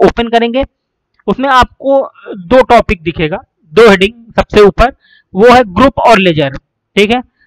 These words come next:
तो हम लोग ने यही बात की थी कि groups और ledger क्या होते हैं, ठीक है। Groups हमने बताया था कि collection होता है और ledger क्या होता है, Ledger उसी group के अंतर्गत जाता है,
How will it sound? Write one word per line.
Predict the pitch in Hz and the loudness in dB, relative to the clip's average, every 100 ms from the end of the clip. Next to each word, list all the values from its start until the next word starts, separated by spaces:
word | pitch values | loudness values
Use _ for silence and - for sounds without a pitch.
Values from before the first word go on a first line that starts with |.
| _ | _
तो | 185 | -2
हम | 220 | 0
लोग | 247 254 | -2 0
ने | 247 | 2
यही | 214 240 | 2 2
बात | 233 - | 0 0
की | 247 | -8
थी | 247 | -12
कि | 254 156 | -12 -12
groups | 165 233 - - | -4 -4 -4 -10
और | - 226 | -4 -2
ledger | 233 202 202 | 0 0 0
क्या | 180 165 | 0 -2
होते | 139 139 151 | -2 -2 -6
हैं, | 139 143 | -10 -12
ठीक | - 220 262 | -4 -4 -4
है। | - _ _ _ _ _ _ _ _ | -10 _ _ _ _ _ _ _ _
Groups | 185 247 233 | -4 -2 0
हमने | 233 240 | 0 0
बताया | 190 208 233 | 0 0 2
था | 247 | 0
कि | 233 | -2
collection | - 190 180 233 226 | 0 0 0 -2 0
होता | 226 254 | 0 2
है | 247 | 0
और | 262 214 | 2 2
ledger | 202 208 247 | 2 2 0
क्या | 247 | 2
होता | 233 262 | 0 2
है, | 262 | 0
Ledger | 220 196 214 277 | 0 -2 0 0
उसी | 269 226 262 | -2 -4 -4
group | 233 196 - | -4 -6 -4
के | 277 | -4
अंतर्गत | - 208 226 202 175 143 | -4 -4 -4 -2 -4 -4
जाता | 143 135 127 | -6 -4 -6
है, | 127 | -6